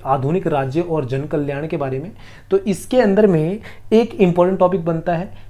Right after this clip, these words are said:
ठीक है, क-, लोक कल्याणकारी राज्य का। लोक कल्याणकारी राज्य क्या है? जहां पर लोगों को एक राज्य के अंदर में जन कल्याण की भावना उत्पन्न हो, सुख समृद्धि मिले, ठीक है, वो फले फूले आगे बढ़े,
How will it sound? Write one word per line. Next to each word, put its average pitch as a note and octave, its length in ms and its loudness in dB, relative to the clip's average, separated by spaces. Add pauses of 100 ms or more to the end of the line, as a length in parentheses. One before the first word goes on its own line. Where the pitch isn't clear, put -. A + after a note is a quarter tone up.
ठीक F3+ 140 -2
है, E3+ 60 2
क-, - 180 -2
लोक F3+ 420 6
कल्याणकारी E3 600 2
राज्य A#2+ 300 -6
का। - 220 -12 (240)
लोक F#3 240 6
कल्याणकारी G3+ 440 2
राज्य F#3 280 0
क्या F3+ 140 -2
है? F3+ 160 -6 (280)
जहां E3 460 0
पर D#3 480 0 (240)
लोगों E3+ 540 6
को D#3 460 0
एक G#3 180 0
राज्य D3 480 4
के G#3+ 120 0
अंदर D3 260 -2
में F#3 240 -6 (460)
जन F3 280 4
कल्याण D#3+ 440 2
की F3 160 -6
भावना D3 320 -4
उत्पन्न D#3 300 -8
हो, D#3+ 140 -14 (340)
सुख A3+ 180 -2
समृद्धि D#3 540 2
मिले, D#3+ 300 0 (300)
ठीक G3 120 2
है, A#3+ 60 0
वो A3+ 60 4
फले F#3+ 320 2
फूले F#3+ 260 2
आगे E3+ 260 4
बढ़े, E3+ 320 2